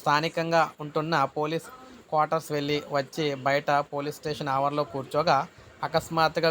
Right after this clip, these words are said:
గుండెపోటు రావడంతో వెంటనే వన్ నాట్ ఎయిట్కి సమాచారం అందించారు. ఈలోపే మరణించినట్లయితే వన్ నాట్ ఎయిట్ సిబ్బంది నిర్ధారించారు.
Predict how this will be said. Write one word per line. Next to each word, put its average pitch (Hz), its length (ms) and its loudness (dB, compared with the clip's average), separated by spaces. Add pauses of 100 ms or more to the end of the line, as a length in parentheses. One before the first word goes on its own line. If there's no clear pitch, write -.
గుండెపోటు 147 480 0
రావడంతో 147 460 2
వెంటనే 147 320 -2 (100)
వన్ 139 160 -2
నాట్ 147 160 -2
ఎయిట్కి 147 280 -2
సమాచారం 135 420 -2
అందించారు. 135 420 0 (540)
ఈలోపే 175 360 4 (100)
మరణించినట్లయితే 147 800 -2 (120)
వన్ 139 180 0
నాట్ 147 160 -4
ఎయిట్ 147 160 -6
సిబ్బంది 143 360 -4
నిర్ధారించారు. 131 680 0